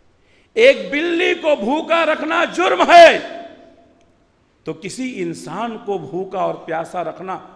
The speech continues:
कितना बड़ा जुर्म है। कभी हमने गौर किया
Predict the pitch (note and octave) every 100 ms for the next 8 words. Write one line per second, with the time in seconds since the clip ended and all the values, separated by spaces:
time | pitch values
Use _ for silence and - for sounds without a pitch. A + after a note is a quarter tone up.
0 | - D3 D3+ D#3 D#3 D3+ D3 B2 D#3+ D#3+
1 | D#3+ F#3 - - _ _ _ _ _ -
2 | B2+ D#3+ E3+ G3+ D3+ C#3+ F#3 F#3 G#3+ A#3